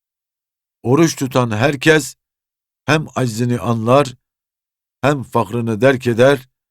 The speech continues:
hem ister istemez manevi bir şükre girer, hem ebedi bir aleme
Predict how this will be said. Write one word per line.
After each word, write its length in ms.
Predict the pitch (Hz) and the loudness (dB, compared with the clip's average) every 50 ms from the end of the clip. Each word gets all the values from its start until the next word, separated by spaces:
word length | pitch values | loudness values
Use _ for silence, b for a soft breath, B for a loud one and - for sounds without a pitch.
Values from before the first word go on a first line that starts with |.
| _ _ _ _ _ _ _ _ _ _ | _ _ _ _ _ _ _ _ _ _
hem 200 | 113 123 127 127 | -2 -2 -2 -2
ister 420 | - - - - - - 170 175 | -6 -6 -8 -6 2 2 4 4
istemez 500 | 165 139 127 - 139 131 131 131 127 120 | 4 0 0 0 0 2 2 2 0 0
manevi 560 | 113 123 131 131 135 135 135 135 165 165 143 131 | 0 2 2 2 2 0 0 0 -2 -2 -2 -2
bir 60 | 131 | -4
şükre 420 | 110 - - 113 - - 131 135 | -4 -4 -6 -8 -2 0 0 2
girer, 440 | 135 113 120 120 131 147 151 - _ _ _ _ _ _ _ _ _ _ _ _ _ _ _ _ _ | 2 2 2 4 4 4 2 -2 _ _ _ _ _ _ _ _ _ _ _ _ _ _ _ _ _
hem 180 | - 117 123 120 - | -4 -4 -4 -6 -4
ebedi 420 | - 131 127 131 127 131 170 165 135 | -2 0 2 2 2 0 -2 -2 -2
bir 280 | 131 120 104 - 117 | -4 -4 -4 -2 0
aleme 540 | 120 120 120 120 113 117 127 143 147 147 | 0 0 0 0 0 2 2 2 2 0